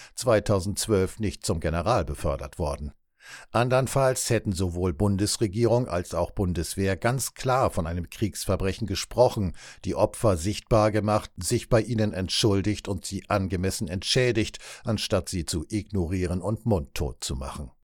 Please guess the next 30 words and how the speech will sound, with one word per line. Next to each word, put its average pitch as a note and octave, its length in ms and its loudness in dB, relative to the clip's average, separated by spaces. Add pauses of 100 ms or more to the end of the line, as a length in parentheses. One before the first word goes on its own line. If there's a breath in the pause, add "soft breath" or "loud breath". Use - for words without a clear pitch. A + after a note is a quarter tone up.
(500)
Für A2+ 380 2
viele D#3 380 2
Beobachter, G2 880 2
Journalisten F#2+ 680 0
und E2+ 180 -4
andere G2+ 360 -2
Kenner A2 380 0
des F2 240 -2
Afghanistan-Krieges G2+ 1400 -2
waren E2+ 220 0
die D2+ 100 -6
jüngsten F2+ 440 -2
Enthüllungen G2 600 0
allerdings E2+ 520 -4
keineswegs E2+ 680 -2
überraschend. - 680 -6 (600 loud breath)
In A2+ 180 0
vielen A#2+ 380 4
afghanischen F#2+ 600 0
Dörfern G2 460 2
kursieren F2+ 440 0
bis - 240 -2
heute G#2+ 280 4
die D#2+ 100 -6
Geschichten F2 580 -2
von E2+ 220 0
mordenden F2+ 560 2
und D2 140 -12
folternden F2+ 600 0
nato-Soldaten. C#2 1040 -6